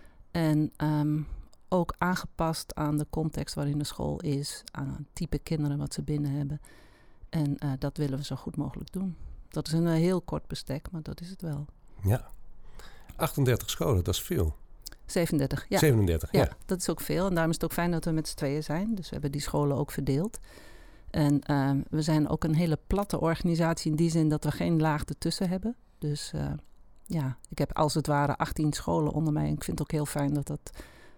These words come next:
Speaker 1: eh, rechtstreeks is, zeg maar. Een kleine staf en, ehm, ja, toch een overzichtelijke organisatie.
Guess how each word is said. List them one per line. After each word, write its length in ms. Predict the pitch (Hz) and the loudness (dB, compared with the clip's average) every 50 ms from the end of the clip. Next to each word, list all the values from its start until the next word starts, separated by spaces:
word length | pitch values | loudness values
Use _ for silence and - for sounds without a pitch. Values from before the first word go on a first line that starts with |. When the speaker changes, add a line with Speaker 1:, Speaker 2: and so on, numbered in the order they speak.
| - - | -20 -4
Speaker 1:
eh, 160 | - 156 147 147 | 0 2 2 4
rechtstreeks 800 | 147 156 151 - - - 170 160 151 147 - - - - - - - - _ _ | 4 2 0 0 -2 0 0 0 0 -2 -4 -8 -10 -12 -14 -20 -20 -20 _ _
is, 260 | - 139 113 - - - | -6 -4 -4 -4 -8 -10
zeg 200 | - - - - | -10 -10 -8 -6
maar. 220 | - 147 143 - - | -6 -6 -6 -6 -6
Een 100 | 180 151 | -6 -2
kleine 320 | - 170 170 170 160 151 | 0 2 2 4 4 2
staf 520 | 147 - - - 165 180 208 - - - - - - - - - - - - - - - - - | 2 0 0 0 0 0 0 -4 -8 -12 -16 -18 -20 -20 -20 -20 -20 -20 -20 -20 -20 -20 -12 -4
en, 280 | - 160 156 156 151 - | -2 0 0 0 0 0
ehm, 360 | - 156 151 151 147 143 143 139 - - - - - - - | 0 0 2 2 2 2 0 -2 -4 -10 -16 -18 -18 -8 -4
ja, 300 | - 190 156 127 135 - - - - - - - - - - - - - - | -2 0 0 -2 -4 -6 -10 -16 -18 -18 -20 -20 -20 -20 -20 -20 -20 -10 -4
toch 180 | - 170 - | -4 -2 -2
een 240 | - - 170 156 - | 0 2 2 2 4
overzichtelijke 680 | - 170 - - - - 180 175 - 165 156 - - | 2 2 2 0 -2 -2 -2 -2 -2 -2 -2 -2 -4
organisatie. 840 | - 160 160 - - 165 156 143 156 147 143 139 - - - 147 143 | -4 -2 -2 -2 0 0 0 2 2 0 0 -2 -2 -4 -10 -12 -12